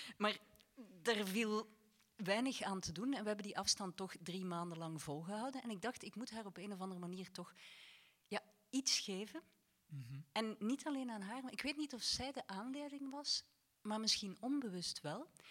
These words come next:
Speaker 1: Ik ben beginnen te doen wat zij deed voor mij als ik een kind was. Ik ben beginnen voorlezen.
Speaker 2: Oké, vertel.
Speaker 1: Wel, op een gegeven moment, zodra de eerste quarantaine inging,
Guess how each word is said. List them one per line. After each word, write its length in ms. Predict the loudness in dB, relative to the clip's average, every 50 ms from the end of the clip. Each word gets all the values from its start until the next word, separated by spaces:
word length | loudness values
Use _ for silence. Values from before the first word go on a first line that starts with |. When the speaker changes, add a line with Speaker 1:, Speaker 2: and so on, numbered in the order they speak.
| -14 -14 -14 -16 -18 -12 _
Speaker 1:
Ik 140 | 0 4 6
ben 140 | 8 8 8
beginnen 300 | 8 6 4 2 0 0
te 100 | -2 -2
doen 220 | 2 4 4 4 4
wat 200 | 2 2 4 4
zij 280 | 4 4 2 0 0
deed 300 | 2 2 2 2 0 -2
voor 160 | -6 -4 -2
mij 280 | -2 0 0 -2 -2 -4
als 160 | 0 0 0
ik 140 | 0 0 -4
een 180 | -6 -8 -6 -6
kind 280 | -4 -4 -2 -4 -4
was. 300 | -4 -4 -4 -2 -4 -4 -4
Ik 160 | -8 -4 -2
ben 180 | -2 -2 0
beginnen 380 | -2 -2 -4 -4 -4 -4 -6 -8 -10 -16
voorlezen. 720 | -10 -8 -6 -6 -6 -6 -8 -10 -8 -6 -6 -6 -8 -10 _ _ _ _ _ _ _ _ _ _ _ -20
Speaker 2:
Oké, 400 | -16 -14 -14 -10 -10 -10 -10 -10 -10
vertel. 420 | -6 -6 -4 -4 -4 -4 -6 -6 -10 -14 -20 -20 _ -20 -18 -16 -14 -12 -12 -12 -12 -14 -14 -14 -16 -18 -20 -8 4
Speaker 1:
Wel, 160 | 6 6 8
op 100 | 8 6
een 80 | 4 4
gegeven 400 | 4 6 6 6 6 8 8 6
moment, 320 | 6 6 6 6 6 6
zodra 360 | 6 4 4 4 4 2 4
de 100 | 2 0
eerste 340 | 0 0 -2 0 0 0 -2
quarantaine 640 | 0 -2 0 0 0 0 0 0 -2 -2 -2 -4 -4
inging, 580 | -2 0 2 2 2 2 2 2 2 0 0